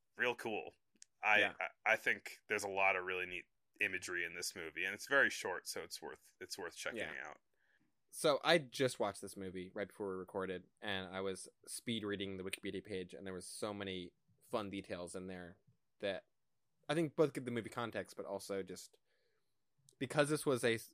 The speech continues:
Speaker 2: fairly low budget independent production, there are a lot of details in there that reminded me of what making low budget independent movies is like.
Speaker 1: Hmm.
Speaker 2: Like, um, this movie was shot at, like, people's houses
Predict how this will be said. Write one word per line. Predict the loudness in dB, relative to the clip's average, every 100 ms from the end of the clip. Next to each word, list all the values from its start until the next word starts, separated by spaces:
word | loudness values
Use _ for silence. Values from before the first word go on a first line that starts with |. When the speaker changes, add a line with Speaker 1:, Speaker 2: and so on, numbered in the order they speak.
| _
Speaker 2:
fairly | -14 0 2 2
low | 0 2 2
budget | 4 2 2 -8
independent | -10 -8 -8 -8 -4
production, | -2 -2 -4 -4 -6 _ _ _
there | -2
are |
a | 2
lot | 2
of | 0
details | 0 0 0
in | -2
there |
that | -4
reminded | -4 -2 -2 -2
me | -4 -6
of | -8 -14 _ _ _
what | 0 0 0 _ _ _ _ -6
making | 0 2 2 -2 -4 _ _ _ _ _ -4
low | 0 4
budget | 4 2
independent | -4 -2 0 -2 -8 _
movies | -2 0 0 -2
is | -6 -10
like. | -12 -16 -20 _ _ _
Speaker 1:
Hmm. | -2 -2 -2 -2
Speaker 2:
Like, | 0 2 2
um, | 2 0 -4 -8 _ _ _ _
this | -8 0
movie | 0
was | 0
shot | 0 2 2 0 _ _ -6
at, | -6 -4
like, | -6
people's | -4 -6
houses | -4 -2 -2 -4 -6 -12